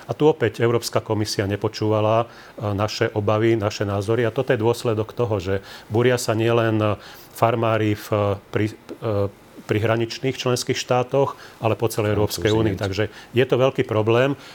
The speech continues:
Speaker 1: a myslím si, že, e, predovšetkým tieto politické strany, ktoré momentálne, e, vedú Európsku komisiu, e, to sú ľudovci, e, liberáli a sociálni demokrati,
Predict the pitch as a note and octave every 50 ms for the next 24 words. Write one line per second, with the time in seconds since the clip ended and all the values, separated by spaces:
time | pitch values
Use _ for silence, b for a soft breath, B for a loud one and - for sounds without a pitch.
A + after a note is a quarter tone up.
0 | B B B A2 A2 A#2+ - - C3 B2 A#2+ - - B2 G2+ A#2 A#2+ A#2 A2 G#2
1 | B B B B B B - A2+ A2 - A#2+ B2 C3 B2 - C3+ B2+ - - A#2
2 | A2+ A2+ B2 B2+ B2+ C3+ B2 - B2 A2+ A2+ A2+ A#2 - - - B2 - - -
3 | A2+ A#2 A2+ A2 - - A2+ G#2 G#2+ G2+ A2 A2+ A#2 A2+ G#2+ G2+ A2+ G#2 G#2 G#2
4 | G#2 G#2 G#2 G#2 G2+ B B B B B B B B A#2 G#2+ G2+ F#2 A#2 A#2 A2
5 | A#2 A2+ A2+ A2 A2 - - - A2+ A2 G#2+ A2 - - - G#2+ - - G#2 G#2
6 | A2 A2 - - A#2+ A#2 A#2 A#2+ C3 C3+ C3+ - - - - - - - - G#2+
7 | G#2 G2 - A2 - - A2 G2+ A2 A2+ A#2 A2+ A2+ A2+ A2+ - - A2+ A2 G#2+
8 | G#2+ G#2+ G#2 - G#2+ G2+ G2+ G2+ A#2 A2 G#2+ A2 G#2+ G#2+ G#2+ G#2+ G#2 G#2 G#2+ A2
9 | A2 - G2 G2+ F#2+ F#2+ F#2+ - - A2 G#2+ - - A2 G#2+ G2 G2 G2+ G2+ G#2
10 | - - G#2+ G#2+ G#2+ - - A#2 A#2+ A#2